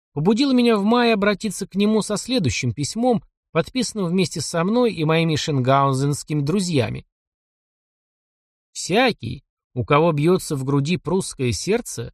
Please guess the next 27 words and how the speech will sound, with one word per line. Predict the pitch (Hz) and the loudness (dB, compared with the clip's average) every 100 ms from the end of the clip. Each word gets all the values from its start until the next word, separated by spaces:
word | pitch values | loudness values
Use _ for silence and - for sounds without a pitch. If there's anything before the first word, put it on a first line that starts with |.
| - | -8
без | 127 165 | -2 -2
сомнения, | - 196 208 254 277 165 104 | -4 -4 -2 0 0 0 -2
с | - | -4
таким | 151 - 220 | -6 0 0
же | 190 | 2
негодованием, | 202 190 180 175 196 233 214 175 | 2 2 2 2 4 2 2 2
как | 170 - | 0 0
и | 165 | 0
мы, | 214 | 2
ниже | 202 135 | 2 0
подписавшиеся, | 127 131 - - 180 233 - 123 - - - _ _ _ | -2 -4 -6 -2 0 -2 -2 -6 -6 -12 -14 _ _ _
читал | - 143 208 226 | -8 0 2 2
те | - 202 | 2 2
нападки, | 202 - 220 254 - 127 | 2 2 0 0 -2 0
которым | 135 - 143 135 | 0 2 2 2
подвергались | 135 127 127 127 160 170 - | 0 2 2 4 2 2 -4
в | |
печати | - 113 156 160 143 | -6 -2 0 -2 -2
королевские | - 127 139 151 - 131 | 0 2 4 0 0 2
войска | 127 123 - 156 180 | 2 2 -2 -2 -2
в | - | 0
первые | 139 131 131 | 0 2 4
недели | 131 123 135 170 | 2 2 2 0
после | 147 131 139 | 0 -4 -4
событий | 123 135 127 147 135 | -4 -2 0 -2 0
девятнадцатого | 123 127 143 139 - - 147 | 0 0 0 -2 -2 -4 0
марта, | 190 180 - 120 | 2 2 0 -10